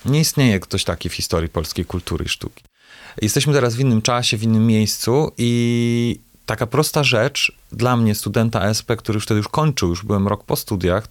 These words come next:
to, że mam pięćset stron, gdzie nie ma nikogo, do kogo mógłbym się odwołać z Polski,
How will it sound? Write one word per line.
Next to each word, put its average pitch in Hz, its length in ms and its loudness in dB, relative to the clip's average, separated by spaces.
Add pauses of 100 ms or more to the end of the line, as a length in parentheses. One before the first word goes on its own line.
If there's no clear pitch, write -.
to, 110 360 0
że 107 160 0
mam 107 200 0
pięćset 139 380 -2
stron, 117 540 0
gdzie 107 180 -2
nie 127 160 2
ma 135 140 2
nikogo, 117 560 0 (100)
do 104 100 0
kogo 110 300 -2
mógłbym 110 260 2
się 110 100 0
odwołać 101 380 0
z - 80 -10
Polski, 147 480 -2